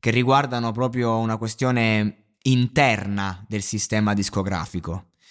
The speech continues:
Quindi farcela da soli vuol dire, eh, veramente lanciare il pezzo giusto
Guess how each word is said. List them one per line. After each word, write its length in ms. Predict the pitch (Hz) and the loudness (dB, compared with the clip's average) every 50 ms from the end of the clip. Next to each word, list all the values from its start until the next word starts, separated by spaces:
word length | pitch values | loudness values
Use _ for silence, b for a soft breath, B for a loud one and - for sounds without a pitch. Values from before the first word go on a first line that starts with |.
| b b b b | b b b b
Quindi 220 | b 120 120 117 110 | b 2 2 2 2
farcela 520 | - 135 135 139 135 - - 135 123 120 | 4 2 2 2 2 -2 -2 0 0 0
da 120 | 117 117 | -2 -2
soli 580 | 113 - 139 139 147 151 151 147 143 143 143 - | -2 -2 0 2 2 2 2 2 2 2 0 0
vuol 300 | 104 113 117 117 113 107 | -2 0 0 0 0 2
dire, 480 | 104 117 110 104 101 95 98 95 92 b b b b b b b | 2 2 2 2 2 0 -2 -2 -2 b b b b b b b
eh, 380 | b - 107 98 95 98 98 98 | b -6 -4 -2 0 0 0 0
veramente 540 | 92 101 110 120 131 147 147 127 - 110 104 | 0 2 2 2 4 4 2 2 2 0 0
lanciare 560 | 104 110 110 113 104 - - 120 113 113 110 | 2 2 2 2 2 2 2 2 2 2 2
il 100 | 107 107 | 0 -2
pezzo 580 | 98 - - 131 127 123 - - - 131 117 110 | -4 -4 -2 -2 -2 0 0 -2 -2 0 -2 -2
giusto 1000 | 107 107 127 131 131 120 - - - - 143 143 151 - - _ _ _ _ | 0 0 2 2 2 2 0 -2 0 2 2 0 0 -2 -6 _ _ _ _